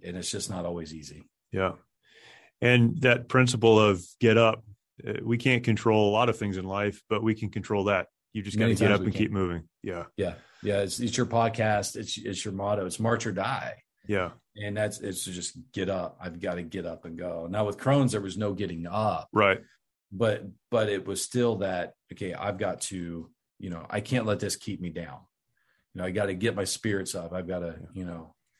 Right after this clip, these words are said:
Speaker 1: keep myself going.
Speaker 2: Yeah. It's the not giving up. I guess that
Speaker 1: It's
Speaker 2: that,
Speaker 1: not giving up.
Speaker 2: that
Speaker 1: That's
Speaker 2: can be
Speaker 1: right.
Speaker 2: the get up, right?
Speaker 1: It's, it's exactly right. You
Speaker 2: Yeah.
Speaker 1: know, every day, it's, every day's a new day. Every day you go to sleep thinking, "God, please let tomorrow be better."
Speaker 2: Yeah.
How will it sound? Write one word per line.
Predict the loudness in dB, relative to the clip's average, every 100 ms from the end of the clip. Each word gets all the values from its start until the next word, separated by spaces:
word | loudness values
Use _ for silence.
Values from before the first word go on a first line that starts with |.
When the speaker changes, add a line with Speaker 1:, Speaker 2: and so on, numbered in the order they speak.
| _
Speaker 1:
keep | -12 -8
myself | -6 -6 -4 -6 -8
going. | -10 -6
Speaker 2:
Yeah. | -2 -2 -6 -2
It's | 0 4
the | 6
not | 6 6
giving | 4 4 2
up. | 0 -2
I | 0
guess | 0 2
that | 0 0
Speaker 1:
It's | 2
Speaker 2:
that, | 4
Speaker 1:
not | 6 4
giving | 0 -2 -2 2
up. |
Speaker 2:
that | 4 6
Speaker 1:
That's |
Speaker 2:
can | 6
be | 6
Speaker 1:
right. | 6
Speaker 2:
the | 6
get | 6 6
up, | 2 0
right? | -2 -2 _ -4
Speaker 1:
It's, | -2 2
it's | 2 2
exactly | 4 4 4
right. | 4 4 2 -8 _
You | -6
Speaker 2:
Yeah. | -2
Speaker 1:
know, | 0
every | 2 2 2
day, | 4 4
it's, | 2 0
every | 0 2 4
day's | 4 2
a | 0
new | -4 -4 -4
day. | -2 0 0 0 0
Every | 0
day | 0
you | 0
go | -2
to | -4
sleep | -4 -6
thinking, | -6 -6 -2
"God, | 0 0 -2
please | -2 -2 0
let | -2
tomorrow | -2 -6 -4 -4
be | -4 -8
better." | -8 -8 -12 -12
Speaker 2:
Yeah. | -16